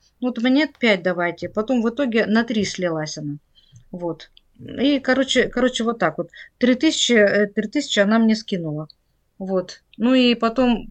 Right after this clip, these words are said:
м, почему мы не стали дальше с ней работать? А, получается, она меня, значит, как менеджера по продажам, ладно, как там это, э, я, значит, и, и дизайнер у нее, я у нее,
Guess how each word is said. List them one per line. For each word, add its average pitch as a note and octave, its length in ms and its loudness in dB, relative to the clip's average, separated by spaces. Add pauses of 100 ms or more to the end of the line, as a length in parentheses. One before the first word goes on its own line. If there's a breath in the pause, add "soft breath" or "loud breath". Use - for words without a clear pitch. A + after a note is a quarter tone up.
(100)
м, G3 280 -8
почему A#3 600 0 (120)
мы G#3+ 640 0
не G#3 160 0
стали G#3 340 0
дальше G#3 280 0
с - 80 -10
ней G#3 100 -2
работать? G#3+ 520 -4 (1900 loud breath)
А, F#3 440 0 (360)
получается, G#3+ 640 2
она G3+ 280 4
меня, F#3 420 2
значит, F3+ 440 -6 (560)
как C#4 240 0
менеджера G3 500 2
по F3+ 120 -8
продажам, G#3 560 2
ладно, F3+ 480 0
как A3 260 -2 (120)
там F3+ 280 -2
это, F3+ 400 -4 (420 loud breath)
э, E3+ 540 0 (160)
я, F#3 220 2
значит, F3+ 400 -6
и, - 20 -2 (420)
и E3 60 -10
дизайнер B3 560 4
у A#3+ 80 2
нее, A3 400 4
я F#3+ 260 0
у F#3 80 0
нее, F3+ 380 0